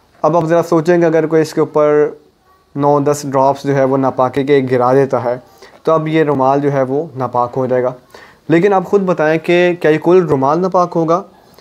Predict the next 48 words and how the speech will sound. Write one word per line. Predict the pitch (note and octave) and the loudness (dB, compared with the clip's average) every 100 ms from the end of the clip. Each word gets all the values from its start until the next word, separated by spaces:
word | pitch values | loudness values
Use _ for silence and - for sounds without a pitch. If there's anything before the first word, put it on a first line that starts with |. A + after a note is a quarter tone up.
| _ - | _ -4
नहीं, | C#3 C#3+ A#2+ B2+ | -2 0 -2 0
बल्कि | E3 F#3+ | 0 2
जितने | E3 E3+ G3+ G#3 | 0 0 2 2
एरिया | D#3+ D#3 F3 E3+ | 2 4 2 2
पर | F3 | 0
इस | D#3+ D3 | 0 -4
वक्त | D#3 | -4
नापाकी | D3 C3+ C3+ C3 D3+ | -2 -2 -2 -2 -4
फैली | D3 C3 C3 E3 | -4 -2 0 2
हुई | D#3+ D3+ | 2 0
है, | D3+ F3+ C3+ | 0 -2 -4
जहाँ | C3+ C3+ D3 | -2 0 0
जहाँ | D3 C#3+ | 0 0
तक | C#3 | 0
वो | C#3+ | -2
फैल | C#3+ C3 B2+ | -2 0 0
कर | C3+ | 0
जाएगी, | B2+ B2+ C3+ C#3+ E3+ - _ - - - - | 0 2 2 2 -2 -6 _ -20 -20 -20 -6
वहाँ | C3+ D#3 E3 | 0 0 2
तक | F3 | 0
वो | E3 | 0
रुमाल | D#3+ C#3 C3+ C#3+ | 0 2 2 0
नापाक | C3 B2 B2+ D3+ | -2 0 0 0
माना | E3 D#3+ D#3+ | 0 0 0
जाएगा। | D3 C#3+ D3 E3+ - - - - | 2 0 0 -4 -8 -20 -10 -2
लेकिन | D#3+ F3 | 0 2
इसके | F#3 | 0
बावजूद | E3 D#3+ E3 F3 | 2 2 2 2
जो | |
बाकी | D#3+ C#3+ D3 G3 | 2 -2 0 0
का | G3+ F#3 | 0 0
रुमाल | D#3 D3 D3+ | 2 2 2
का | D#3 | 2
एरिया | C#3+ C#3 D3+ | 2 2 0
है, | D#3 | 0
वो | |
बिल्कुल | C#3+ D3 D3+ | -2 -2 -2
पाक | C#3+ C3 C3+ C#3 | -2 0 0 0
है, | D3+ | -2
हम | C#3+ C3+ | 0 0
वहाँ | C3 | -2
से | C3 | -4
पकड़ | C#3 C#3+ C#3 D3+ | -4 -4 -2 -4
सकते | D3 - D3 | -4 -4 -2
हैं, | C#3 C#3 | -2 -4
छू | D3 D#3 | -4 -2
सकते | E3 C#3 D3 | -2 -4 -2
हैं, | C#3 C#3+ | -2 -2